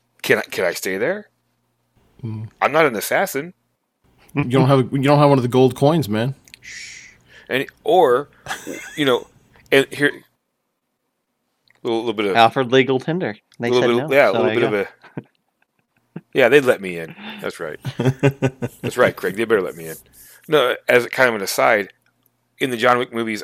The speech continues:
Speaker 1: I don't really recall ever seeing any law enforcement anywhere. All these
Speaker 2: Hmm.
Speaker 1: chases and fights and everything going on throughout the city,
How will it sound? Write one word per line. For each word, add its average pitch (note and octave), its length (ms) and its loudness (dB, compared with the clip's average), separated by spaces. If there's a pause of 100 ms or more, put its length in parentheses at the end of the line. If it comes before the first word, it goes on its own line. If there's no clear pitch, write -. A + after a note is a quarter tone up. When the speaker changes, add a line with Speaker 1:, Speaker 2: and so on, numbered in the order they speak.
Speaker 1:
I A#2+ 100 -4
don't D#3 160 0
really C3+ 180 -4
recall - 400 -2
ever A2+ 180 -4
seeing A#2 280 -6
any G2+ 160 -8
law E2+ 260 -4
enforcement - 540 -12
anywhere. C2 500 -16 (580)
All C3 260 4
these F2+ 360 -4
Speaker 2:
Hmm. - 60 -20 (100)
Speaker 1:
chases G#2 680 -4
and D#2+ 220 -10 (200)
fights - 540 0
and G#2+ 80 -6
everything G2+ 300 -6
going G2 280 -4
on G2+ 220 -2
throughout F#2+ 280 -4
the - 80 -16
city, F#2 360 -6